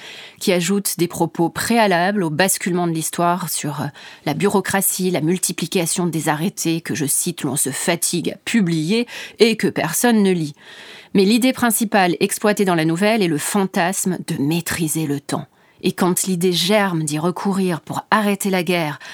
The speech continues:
à partir de l'exemple du passage à l'heure d'été, qui montre combien la manipulation du temps est facile à faire accepter par les populations, les autorités s'emballent et font entrer en vigueur un décret avançant le temps de dix-sept années.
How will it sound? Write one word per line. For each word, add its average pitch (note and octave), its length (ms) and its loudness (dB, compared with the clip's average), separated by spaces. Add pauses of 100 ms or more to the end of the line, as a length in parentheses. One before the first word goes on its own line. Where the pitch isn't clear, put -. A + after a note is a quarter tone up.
(140)
à G3 80 4
partir G3+ 460 0
de E3 80 0
l'exemple G3 560 2
du D3+ 100 -8
passage G3+ 480 2
à C#3+ 80 0
l'heure G3 220 2
d'été, F3 400 0 (360)
qui C4+ 200 4
montre B3 340 2
combien B3+ 320 4
la F#3 140 4
manipulation G#3 640 2
du F3 160 0
temps F3+ 220 0
est D#3 60 -2
facile F#3+ 640 0 (200)
à C#3 100 -2
faire C#3 220 -4
accepter D#3 420 -2
par - 140 -2
les D3+ 100 -4
populations, E3+ 640 0 (460)
les G3 160 4
autorités G#3 420 4
s'emballent F#3+ 500 4 (260)
et G3+ 100 4
font G3 260 2
entrer F#3+ 280 2
en F3 120 2
vigueur F3+ 600 0
un F#3+ 120 4
décret F3+ 520 -2 (300)
avançant G3+ 600 2
le E3+ 180 0
temps G3+ 320 0
de E3 120 0
dix-sept D#3 480 -2
années. D3+ 300 0